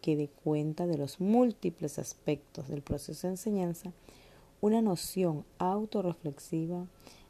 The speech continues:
de obstáculos pedagógicos. Hemos de considerar brevemente la noción del obstáculo, la cual instintivamente. Cuarta,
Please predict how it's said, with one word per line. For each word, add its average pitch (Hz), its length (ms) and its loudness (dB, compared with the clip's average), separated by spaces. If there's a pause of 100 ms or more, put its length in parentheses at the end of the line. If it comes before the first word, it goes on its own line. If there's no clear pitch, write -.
(120)
de 160 240 4
obstáculos 180 1080 0
pedagógicos. 143 840 -4
Hemos 175 320 0
de 180 120 -4
considerar 175 760 0
brevemente 165 600 2
la 143 140 -2
noción 165 800 0 (420)
del 147 140 0
obstáculo, 143 960 -4
la 143 260 0 (180)
cual 190 300 0 (340)
instintivamente. 151 1200 -4 (800)
Cuarta, - 360 0